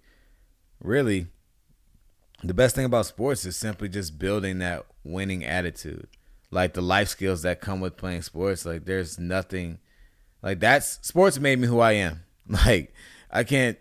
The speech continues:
put anything else, like, any other credit with that, because I learned how to fail because of sports. I learned how to win because of sports. I learned how to be a great friend, great teammate because of sports.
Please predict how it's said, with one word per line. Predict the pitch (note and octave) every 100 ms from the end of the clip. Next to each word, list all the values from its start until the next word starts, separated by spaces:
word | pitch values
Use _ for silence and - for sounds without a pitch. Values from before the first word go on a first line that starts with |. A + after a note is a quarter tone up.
| _
put | - C3+ A2+
anything | G#2 B2 G#2+ A2+ A2
else, | A2 G2+ -
like, | G2+ F#2
any | A2+ A2+ G#2+
other | G#2
credit | F#2 A2+ G2+
with | F#2 G#2+
that, | G2 F2+
because | F2 - F2+
I | D#2+
learned | G2 G#2 G#2+
how | G2+
to | F#2+
fail | F2 - G#2 G#2+ G#2+ A2+ _ _ _ _ _
because | - F#2+ A2+
of | G#2
sports. | - A2+ A#2 - - - _ _ _
I | -
learned | F#2+ G#2 G2+
how | G2+
to | F#2
win | E2+ G2+ G#2+ A2+ -
because | F#2 G#2+
of | G2+
sports. | - A2 G#2+ F#2+
I |
learned | F#2+ G#2 F#2+
how | F#2+ G2 F2 F2+ _ _ _ _
to | -
be | F2+ A2 G#2+ G2+ -
a | F#2 F2 E2 D#2+ C#2+ D#2
great | A2 A2 - _ _
friend, | - A2+ B2 A2
great | A2 G2+
teammate | - A#2 A#2+ A#2+
because | F#2+ A2+
of | A2
sports. | - A#2 B2